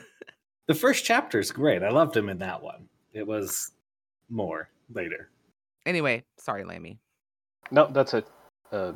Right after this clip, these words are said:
Speaker 1: Okay.
Speaker 3: Savitri and Jane, they're, they're the best in this book.
Speaker 1: So how do you feel about,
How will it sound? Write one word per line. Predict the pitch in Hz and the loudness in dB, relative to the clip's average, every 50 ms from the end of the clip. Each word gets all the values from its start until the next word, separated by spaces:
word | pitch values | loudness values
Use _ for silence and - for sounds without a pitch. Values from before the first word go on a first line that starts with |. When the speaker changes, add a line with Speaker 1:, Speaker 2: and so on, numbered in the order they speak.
| - | -10
Speaker 1:
Okay. | - - - | -14 -12 -10
Speaker 3:
Savitri | - - 120 110 113 110 - - 120 110 | -4 -2 0 2 2 2 2 2 2 2
and | 113 107 | 2 2
Jane, | 104 98 95 95 95 - _ - - - _ _ _ _ _ _ _ _ _ _ _ _ _ _ _ _ | 2 0 0 0 -4 -8 _ -20 -20 -20 _ _ _ _ _ _ _ _ _ _ _ _ _ _ _ _
they're, | - 92 90 87 92 90 85 95 | -4 -2 0 2 2 2 0 0
they're | - 113 110 107 | 4 6 6 6
the | 101 104 | 6 6
best | 104 95 92 - - | 4 4 4 4 0
in | 95 90 | -4 -4
this | 92 90 - | -4 -8 -6
book. | - 87 82 - - - _ _ _ _ _ _ _ _ _ _ _ _ _ _ | -6 -6 -6 -6 -8 -18 _ _ _ _ _ _ _ _ _ _ _ _ _ _
Speaker 1:
So | - - 196 196 | -14 -12 -12 -12
how | 202 - 214 233 247 269 | -10 -8 0 0 0 2
do | 302 | 2
you | 302 320 330 294 | -2 -4 -4 -6
feel | - - 220 208 202 | -6 -6 -4 -2 0
about, | 190 170 165 156 151 147 143 - | 2 4 4 6 6 4 2 -2